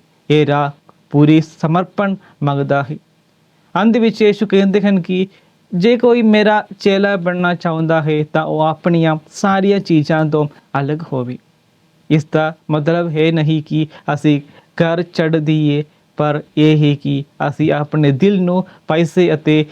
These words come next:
ਸਮਾਨ ਨਾਲ ਨਾ ਜੋੜੀਏ। ਜੇ ਅਸੀਂ ਬਹੁਤ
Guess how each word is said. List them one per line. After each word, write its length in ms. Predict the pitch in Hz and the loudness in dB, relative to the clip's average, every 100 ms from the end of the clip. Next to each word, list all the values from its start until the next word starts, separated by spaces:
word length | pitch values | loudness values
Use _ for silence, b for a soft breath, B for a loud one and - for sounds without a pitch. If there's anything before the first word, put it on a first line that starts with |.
| B | B
ਸਮਾਨ 440 | - 156 147 156 165 | -6 -2 0 0 0
ਨਾਲ 420 | 151 143 143 135 | 0 0 0 -2
ਨਾ 200 | 139 139 | -4 -2
ਜੋੜੀਏ। 480 | 139 135 139 135 - _ _ _ _ _ b b - | 0 0 0 -4 -8 _ _ _ _ _ b b 0
ਜੇ 260 | 160 240 240 | 4 4 2
ਅਸੀਂ 300 | 233 233 226 - 180 | 2 0 -2 -4 -2
ਬਹੁਤ 500 | 190 240 196 247 | 0 0 0 -2